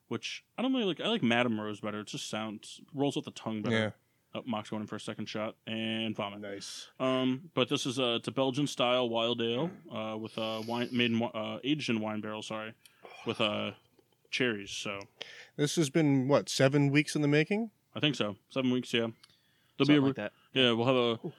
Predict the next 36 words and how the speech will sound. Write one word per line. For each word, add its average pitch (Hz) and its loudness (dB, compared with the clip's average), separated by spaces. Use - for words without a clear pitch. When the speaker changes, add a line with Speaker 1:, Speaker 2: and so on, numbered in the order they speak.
Speaker 1:
now. 151 6
Some 202 6
of 202 6
these 196 4
are 185 6
from 165 4
different 147 2
series. 143 2
Like 135 0
we, 143 4
I 127 0
did 143 2
the 120 -4
Sophie 135 4
and 113 2
the, 113 0
uh, 110 -4
the 110 -4
Pepe 120 -2
Nero. 113 0
Those 120 4
aren't 113 -2
part 117 2
of 110 0
this 117 -2
series, 117 -2
but, 107 0
uh, 104 0
I'm 104 -8
gonna 117 4
do 110 2
a 104 -8
full, 165 4
full 208 4
beer 151 6
review 113 2